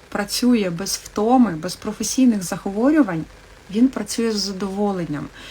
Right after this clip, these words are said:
І він, він буде радий бачити і п'ятого, і шостого, і сьомого клієнта за день. І люди, клієнти, вони це будуть відчувати,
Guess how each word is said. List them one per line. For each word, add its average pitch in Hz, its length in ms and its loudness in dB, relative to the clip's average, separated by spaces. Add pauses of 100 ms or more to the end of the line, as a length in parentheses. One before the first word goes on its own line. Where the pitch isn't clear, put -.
(140)
І 208 100 0
він, 269 340 12
він 254 240 12
буде 220 240 0
радий 226 360 2
бачити 180 680 -6 (520)
і 214 60 -12
п'ятого, 262 440 0
і 180 40 -6
шостого, 202 440 -2
і 170 40 -4
сьомого 240 400 6
клієнта 185 400 -6
за 165 140 -8
день. 160 240 -6 (880)
І 226 140 -2 (100)
люди, 247 380 2 (140)
клієнти, 202 500 4 (180)
вони 208 220 2
це 226 280 -4 (120)
будуть 208 360 -4
відчувати, 185 880 -6